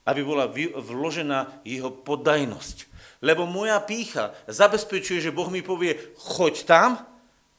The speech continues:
a urob toto." A ja poviem: "No určite, ja pôjdem tam." Tam si nabúram nos a tam som si mohol nájsť, e, niečo krásne, dobre pre svoj život. Lebo tá pýcha, že ja pôjdem takto sám pre seba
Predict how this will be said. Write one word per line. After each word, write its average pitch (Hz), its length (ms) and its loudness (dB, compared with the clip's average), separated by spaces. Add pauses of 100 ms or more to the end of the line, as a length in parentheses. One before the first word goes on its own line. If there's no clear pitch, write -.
(100)
a 165 80 2
urob 208 320 4
toto." 185 480 2
A 139 80 4
ja 151 160 8
poviem: 113 240 0 (160)
"No 143 160 0
určite, 233 560 2
ja 156 80 4
pôjdem 165 400 -4
tam." 131 240 4 (240)
Tam 196 160 4
si 202 160 -2
nabúram 180 400 4
nos 175 320 0 (160)
a 131 80 -4
tam 170 160 4
som 175 160 0
si 151 160 -2
mohol 151 320 4
nájsť, 156 240 4
e, - 40 -8 (680)
niečo 147 240 -4
krásne, 156 400 2
dobre 139 320 0
pre 135 80 2
svoj 123 240 -2
život. 92 320 -8 (360)
Lebo 165 320 2
tá 190 80 4
pýcha, 196 640 0
že 170 160 2
ja 220 80 6
pôjdem 214 320 0
takto 202 480 -2
sám 170 320 6
pre 180 160 2
seba 139 320 0